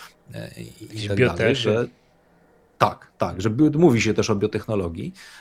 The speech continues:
Speaker 1: że może przekonamy się do tego, żeby,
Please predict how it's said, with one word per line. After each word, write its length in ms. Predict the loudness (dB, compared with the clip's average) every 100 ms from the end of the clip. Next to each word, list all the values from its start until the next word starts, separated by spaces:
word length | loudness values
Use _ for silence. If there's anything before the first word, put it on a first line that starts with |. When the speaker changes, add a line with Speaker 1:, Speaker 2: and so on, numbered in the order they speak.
| -12
Speaker 1:
że 220 | -4 -2 0
może 440 | 0 0 2 0
przekonamy 680 | -2 -6 -4 -2 -2 -2 -2
się 160 | 0
do 120 | 2 2
tego, 320 | 0 0 0
żeby, 460 | 0 -2 -2 -2